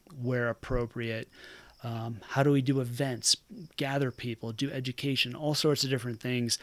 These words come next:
I have a whole arsenal of economic drivers that I pull from. Probably, actually, I know I've written them down,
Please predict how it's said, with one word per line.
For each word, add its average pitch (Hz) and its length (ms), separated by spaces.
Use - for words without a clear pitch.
I 143 100
have 156 220
a 135 60
whole - 380
arsenal 139 720
of 123 260
economic 127 600
drivers 120 640
that 113 160
I 117 160
pull 214 320
from. 117 380
Probably, - 420
actually, 185 300
I 139 40
know 160 340
I've 131 180
written 185 180
them 139 120
down, 139 460